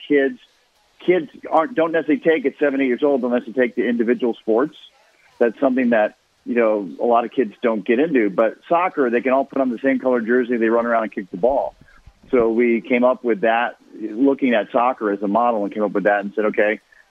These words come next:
here's a team of twelve kids, and they play a two-person scramble." Sometimes they'll try to pair, if a, if a new kid is eight years old, uh, and they're new to the game, they might pair them with an eleven-year-old who's been playing a couple years.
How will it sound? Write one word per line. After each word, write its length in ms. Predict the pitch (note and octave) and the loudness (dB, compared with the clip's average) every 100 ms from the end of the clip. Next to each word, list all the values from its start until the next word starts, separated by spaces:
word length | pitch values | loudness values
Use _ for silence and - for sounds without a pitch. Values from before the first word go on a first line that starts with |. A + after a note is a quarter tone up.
| - | -2
here's 160 | B2 A2+ | -2 -2
a 80 | |
team 320 | F#2 B2+ B2 A2 | -2 0 2 0
of 140 | F2+ | -2
twelve 280 | A#2 A2 F#2+ | 0 0 2
kids, 320 | C#3 D3 A#2+ | 0 0 -2
and 240 | G#2+ G2+ - _ - | -4 -4 -10 _ -2
they 100 | A2+ | -2
play 240 | G2 C3+ | 0 0
a 60 | A#2+ | 0
two-person 540 | - C3+ B2+ A#2+ A2+ | -2 -2 0 -2 -4
scramble." 560 | G2 - A#2 B2 C#3+ D3 _ _ | -6 -2 0 2 0 -2 _ _
Sometimes 360 | - A#2+ B2 A2+ | -6 0 0 0
they'll 120 | A#2 | -6
try 200 | G2 B2 | -2 0
to 80 | A#2 | 0
pair, 320 | - A#2+ A#2 | -2 -2 0
if 100 | A2+ | 0
a, 140 | A2+ F#2 | -2 -4
if 200 | - G2+ | -6 -4
a 60 | G#2+ | 0
new 200 | A2+ B2+ | 2 2
kid 240 | - A#2+ | 2 0
is 160 | A2 G#2 | 0 0
eight 160 | A#2 | 0
years 220 | A2+ A2+ A#2 | 0 0 2
old, 360 | A2+ A#2+ A#2 G2+ _ _ _ - - | 2 0 -2 -6 _ _ _ -8 -2
uh, 240 | G#2 G#2 | 0 0
and 120 | A#2 | 0
they're 100 | A2+ | -2
new 160 | A2 B2+ | 0 0
to 80 | B2 | 0
the 80 | A2+ | 0
game, 320 | A#2+ A#2+ A#2 | 0 0 -2
they 60 | |
might 240 | A2+ A#2 - | 0 -2 0
pair 200 | B2 A#2 | -2 0
them 180 | A#2 A2 | 0 -2
with 140 | G#2+ | -2
an 60 | A2 | 2
eleven-year-old 600 | A2+ A#2 A#2+ A2+ A2+ A2+ | 2 2 0 0 0 0
who's 100 | G#2 | -4
been 140 | G#2 | -6
playing 220 | - A#2 | -2 -2
a 60 | A2 | 0
couple 220 | A2+ G#2+ | -2 0
years. 380 | G#2 G#2+ A2 | 2 2 0